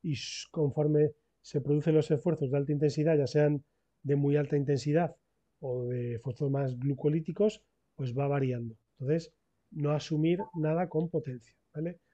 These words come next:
Insistimos otra vez, lo que nos interesa de todo, de todo, de todo, es que produzcamos más potencia en toda la curva de potencia. Da igual, entre comillas, que nos venga, porque mejoramos la glucólisis, el V dos max,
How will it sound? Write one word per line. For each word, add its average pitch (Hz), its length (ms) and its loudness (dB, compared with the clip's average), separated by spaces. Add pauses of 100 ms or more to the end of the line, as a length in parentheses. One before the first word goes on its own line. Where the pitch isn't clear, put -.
(600)
Insistimos 165 560 2
otra 170 180 2
vez, 185 320 4 (640)
lo 151 300 2
que 147 100 4
nos 139 140 2
interesa 147 480 2
de 170 100 4
todo, 190 520 4 (460)
de 131 180 -4
todo, 156 340 6
de 160 80 4
todo, 196 440 2 (400)
es 143 200 -4
que 180 160 -2
produzcamos 147 840 -2
más 165 160 0
potencia 196 640 0 (520)
en 139 240 -2
toda 147 220 2
la 131 100 -2
curva 139 200 -2
de 135 60 -2
potencia. 151 540 0 (440)
Da 180 160 2
igual, 196 460 4 (500)
entre 170 240 -2
comillas, 170 400 2
que 147 120 -2
nos 135 140 -2
venga, 175 400 0 (320)
porque 139 240 -4
mejoramos 135 500 -4
la 165 100 0
glucólisis, 120 680 -6
el 127 120 -4
V 185 140 0
dos 147 160 0
max, 127 360 -8